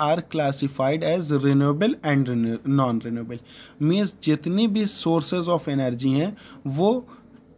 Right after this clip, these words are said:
टू पार्ट में डिवाइड हैं, या तो रिन्यूएबल होंगी या तो नॉन रिन्यूएबल होंगी, ठीक है? अब हम लोग देखेंगे कि रिन्यूएबल source of energy क्या होती हैं।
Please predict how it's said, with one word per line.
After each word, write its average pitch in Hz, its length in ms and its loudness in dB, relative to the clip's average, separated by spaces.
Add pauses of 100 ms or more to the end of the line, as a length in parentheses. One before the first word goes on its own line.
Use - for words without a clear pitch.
टू 247 340 4 (1160)
पार्ट 165 280 6
में 170 180 -2
डिवाइड 147 420 0
हैं, 202 280 -4
या 151 180 2
तो 185 240 -4
रिन्यूएबल 147 640 2
होंगी 196 440 0
या 160 100 6
तो 214 180 -2
नॉन 131 420 2
रिन्यूएबल 113 440 -6
होंगी, 123 260 -6
ठीक 220 300 -4
है? 113 100 -10 (440)
अब 185 140 4
हम 208 140 2
लोग 214 180 0
देखेंगे 214 420 0
कि 208 140 -2
रिन्यूएबल 170 600 2
source 190 400 -2
of 185 140 -4 (140)
energy 151 420 -2
क्या 127 140 0
होती 113 400 -6
हैं। 101 160 -10